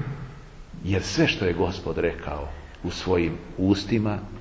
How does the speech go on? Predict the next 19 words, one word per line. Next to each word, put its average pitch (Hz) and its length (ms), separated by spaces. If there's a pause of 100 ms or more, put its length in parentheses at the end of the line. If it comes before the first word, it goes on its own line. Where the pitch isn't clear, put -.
(260)
i 95 100
što - 160
je 85 120
zapisano 98 920
u 98 60
evanđelju, 90 880 (1800)
moguće 80 480
je 76 60
da 71 140
se - 180
ispuni, - 320 (120)
braćo - 280
i - 120
sestre. - 440 (460)
Ali, - 280 (880)
ako - 280
se - 240
mi 104 240
bojimo 92 800